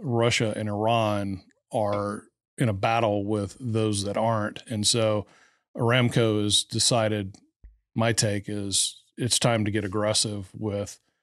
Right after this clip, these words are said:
taking market share, uh, with their number one customer. So they've done that, um, ostensibly through these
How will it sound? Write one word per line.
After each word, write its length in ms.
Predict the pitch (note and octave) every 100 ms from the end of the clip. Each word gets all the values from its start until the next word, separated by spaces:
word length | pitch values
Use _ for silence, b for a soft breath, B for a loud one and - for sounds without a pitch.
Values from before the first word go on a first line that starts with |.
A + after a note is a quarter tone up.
| _ _ -
taking 320 | C3 A2 G2
market 300 | A2 A#2+ -
share, 420 | - - - - _ _ _ _ _ _ -
uh, 160 | D3 A2+
with 220 | G#2+ G#2
their 120 | A#2+
number 220 | G#2 A2 G#2
one 160 | G2+
customer. 460 | F#2+ C3+ - G#2+ G2
So 160 | -
they've 240 | G2+ G2 G2
done 240 | A2 A2+
that, 300 | F#2+ F#2+ G2 _ _ -
um, 340 | G#2+ G2 G#2 -
ostensibly 580 | B2 C3+ G#2+ F#2 G2+ F#2+
through 240 | A#2+ G2+
these 400 | G#2 G2+ F#2+ -